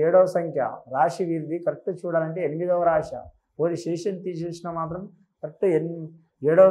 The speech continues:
సంఖ్య వీరికి అనుకూలతనే ఉంటది కానీ నష్టయోగం అయితే ఉండదు వీరి జాతక బలానికి. వేదంత యోగ ఆలోచన ఉంటది. వీరి జ్యోతిష్యంలో చూడాలంటే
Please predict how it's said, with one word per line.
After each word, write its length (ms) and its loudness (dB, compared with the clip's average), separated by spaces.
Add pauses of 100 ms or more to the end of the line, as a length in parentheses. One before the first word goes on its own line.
సంఖ్య 300 -4
వీరికి 220 -2
అనుకూలతనే 500 0 (100)
ఉంటది 260 -6
కానీ 180 -6
నష్టయోగం 520 -4
అయితే 140 -2 (100)
ఉండదు 280 -4
వీరి 220 -6
జాతక 360 0
బలానికి. 360 -4 (440)
వేదంత 400 2 (160)
యోగ 120 2 (140)
ఆలోచన 360 2 (120)
ఉంటది. 340 -4 (560)
వీరి 220 0
జ్యోతిష్యంలో 580 -4
చూడాలంటే 400 -2